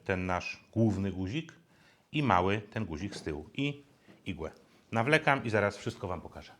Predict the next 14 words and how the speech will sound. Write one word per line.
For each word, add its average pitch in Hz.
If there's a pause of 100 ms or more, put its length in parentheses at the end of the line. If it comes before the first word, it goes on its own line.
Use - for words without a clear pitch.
(200)
Przy -
zwykłym 90
przyszyciu 92
guzika 80 (320)
do 82
takiego 87
elastycznego 95
materiału, 92 (1120)
mm, 90 (300)
mógłby 113
ten 123
guzik 98
się 110
wyrwać. 78